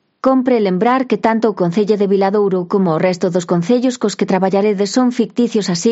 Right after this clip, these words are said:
como o mapa que podedes apreciar na marxe dereita. Este concello que busca fusionarse, o concello de Viladouro, caracterízase por ser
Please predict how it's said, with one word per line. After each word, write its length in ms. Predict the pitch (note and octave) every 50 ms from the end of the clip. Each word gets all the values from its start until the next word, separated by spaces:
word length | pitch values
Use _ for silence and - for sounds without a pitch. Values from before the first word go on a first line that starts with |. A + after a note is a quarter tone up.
| A3+ -
como 160 | A#3 A3 G#3+ G3+
o 60 | G#3 A3
mapa 260 | A#3 A#3+ - B3 B3
que 140 | - G3+ G3
podedes 420 | - F#3+ G3 A3 G#3 A3 G#3 A#3+
apreciar 480 | B3 - G3 F#3+ F#3+ A#3+ A3+ G#3+ G#3+ G#3+
na 80 | G3+ G3
marxe 400 | G3 G3 G3 F#3+ - G3+ F3+ E3
dereita. 560 | F3 D#3 D#3 D3 C#3 C#3+ - C3+ C#3+ - _ _ _ _ _ _ _ _ _ _ _ _ _ _ _ _ _ _ _ _ _ _ _ _ _ -
Este 240 | B3 A#3+ - C#4 C4
concello 400 | - B3 G#3+ - B3 A3+ B3 A#3+
que 80 | A3 G#3
busca 320 | F#3+ G#3+ G#3+ - B3+ A#3
fusionarse, 720 | A#3 A3+ G3 - G3 F#3+ G#3+ A#3+ B3 B3 A#3+ - A3+ - -
o 160 | - F#3+ F#3+
concello 480 | - F3+ F3 E3+ A3 A3 G#3 A3+ A3+
de 140 | G3+ G#3+ G3 G#3
Viladouro, 560 | G#3 G3+ G3+ G#3 G3+ F3 D3+ D3+ D#3 D#3+ - _ _ -
caracterízase 720 | F#3 E3+ E3+ E3+ E3+ - G3+ A#3+ B3 C#4+ C4+ B3+ - B3+
por 160 | B3+ - F3+ -
ser 160 | - B3